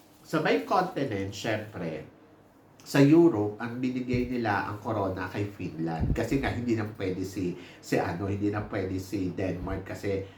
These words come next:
titled na siya. At wala namang iba na talagang pwedeng bigyan nito kundi si Finland dahil siya lang din ang nakapasok sa semifinals. Pwede sana kay France, di ba? Pero si Finland ang napupusuan nila. And then,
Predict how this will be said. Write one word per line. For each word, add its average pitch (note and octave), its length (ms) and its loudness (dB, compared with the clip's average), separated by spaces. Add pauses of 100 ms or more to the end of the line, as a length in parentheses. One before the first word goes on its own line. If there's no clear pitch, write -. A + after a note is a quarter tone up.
(260)
titled F2+ 580 0
na D#2+ 80 -8
siya. - 320 -6
At F2 80 -8
wala A#2 300 4
namang G#2 340 -4
iba F2+ 380 -2 (420)
na A#2 160 0
talagang A2+ 480 0
pwedeng B2 320 0
bigyan G#2 400 -2
nito F#2+ 320 -6
kundi G2+ 200 -4
si G#2 200 -4
Finland F#2 480 -2
dahil G2+ 320 0
siya G2+ 240 -2
lang A2+ 200 0
din G#2 160 -2
ang G2+ 120 -4
nakapasok G2+ 720 -4
sa - 160 -6
semifinals. G2 1040 -4 (240)
Pwede E3 240 2
sana C#3 320 0
kay G#2 200 -4
France, E2+ 760 -8
di D#3 80 -8
ba? D3 280 -10 (380)
Pero C3 240 2
si B2 180 -4
Finland G2+ 480 -2
ang G2 160 -6
napupusuan F2 800 -6 (180)
nila. D#2+ 380 -4 (400)
And C3 320 2
then, A2 480 2